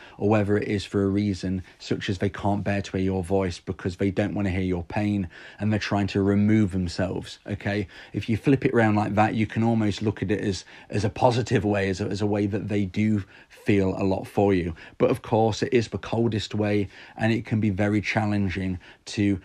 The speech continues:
move forward once you receive a text that dumps you because it can feel out of the blue. It can feel like, "I can't believe after our relationship, you don't even wanna talk about this."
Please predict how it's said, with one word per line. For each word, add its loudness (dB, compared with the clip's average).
move 2
forward 2
once -2
you 2
receive -2
a -4
text -8
that -10
dumps 0
you 2
because -6
it -12
can -2
feel 0
out -4
of -12
the -8
blue. 0
It -6
can -2
feel 0
like, -2
"I -6
can't -2
believe -2
after -2
our 0
relationship, -2
you -2
don't 0
even -4
wanna -6
talk -4
about -2
this." -6